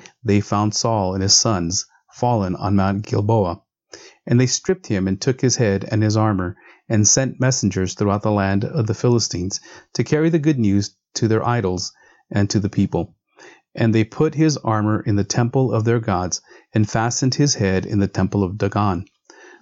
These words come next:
But when all Jabesh Gilead heard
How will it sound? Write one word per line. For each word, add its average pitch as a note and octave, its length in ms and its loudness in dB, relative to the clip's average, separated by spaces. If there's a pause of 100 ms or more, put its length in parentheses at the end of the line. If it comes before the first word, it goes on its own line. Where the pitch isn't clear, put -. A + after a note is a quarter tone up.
(120)
But A2+ 220 0
when A2+ 160 4
all C#3+ 540 0 (360)
Jabesh A#2+ 520 2
Gilead A#2+ 680 0 (440)
heard A#2 500 0